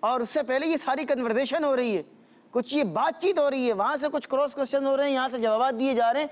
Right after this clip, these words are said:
اور یہ چیک کیا جا رہا ہے کہ بھئی اب خط پڑھنا بھی ہے نہیں پڑھنا ہے۔ ایسا تھوڑی ہر بندے کا خط پڑھ دیا جاتا ہے۔ تو اب وہ چیک کر رہا تھا۔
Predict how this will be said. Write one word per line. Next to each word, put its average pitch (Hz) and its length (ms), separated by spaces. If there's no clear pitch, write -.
اور 247 160
یہ 302 120
چیک 311 280
کیا 311 120
جا 262 160
رہا 285 60
ہے 320 60
کہ 311 60
بھئی 320 140
اب 370 200
خط 254 220
پڑھنا 247 260
بھی 320 160
ہے 381 60
نہیں 392 160
پڑھنا 262 280
ہے۔ 156 40
ایسا 180 180
تھوڑی 269 220
ہر 330 120
بندے 330 220
کا 285 140
خط 269 100
پڑھ 262 100
دیا 254 140
جاتا 202 240
ہے۔ 156 40
تو 214 80
اب 277 80
وہ 349 160
چیک 339 220
کر 320 120
رہا 240 160
تھا۔ 160 100